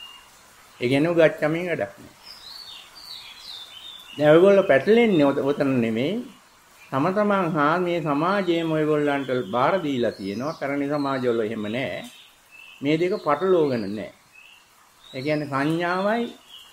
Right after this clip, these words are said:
ප්‍රඥාවයි පටලෝගෙන නෑ අතීත මිනිස්සු.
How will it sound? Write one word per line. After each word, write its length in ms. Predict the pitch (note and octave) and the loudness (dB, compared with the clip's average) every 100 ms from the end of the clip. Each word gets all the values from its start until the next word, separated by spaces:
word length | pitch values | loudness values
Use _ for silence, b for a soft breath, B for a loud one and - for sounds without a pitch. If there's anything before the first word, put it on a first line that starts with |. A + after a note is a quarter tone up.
| - | -20
ප්‍රඥාවයි 720 | - D3 D#3+ F#3 F3+ F#3+ G#3 | -4 -2 0 0 0 0 0
පටලෝගෙන 600 | G3 D3+ E3 F#3 G3+ F#3+ E3+ | 0 0 2 2 2 0 -2
නෑ 280 | C#3+ C#3 G3 G#3+ - - - - - - - | -2 -2 -2 -4 -12 -20 -20 -20 -20 -20 -10
අතීත 380 | - D3 F#3 F#3 | -4 -2 -2 0
මිනිස්සු. 480 | G3 B2+ G#2 F#2+ - | 0 0 -2 -4 -12